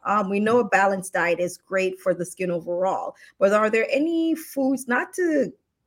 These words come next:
to restrict yourself, but to just keep in mind that might affect your skin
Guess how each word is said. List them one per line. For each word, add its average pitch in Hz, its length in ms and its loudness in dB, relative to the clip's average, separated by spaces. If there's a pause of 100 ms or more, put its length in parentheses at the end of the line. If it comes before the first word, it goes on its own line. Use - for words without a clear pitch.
(680)
to 247 140 2
restrict 202 600 -4
yourself, 254 480 2
but 214 140 -2
to 202 80 -10
just 190 240 -8
keep 240 260 -4
in 180 160 -2
mind 165 300 -4
that 151 120 -2
might 180 280 -2
affect - 480 -6
your - 140 -10
skin - 540 -14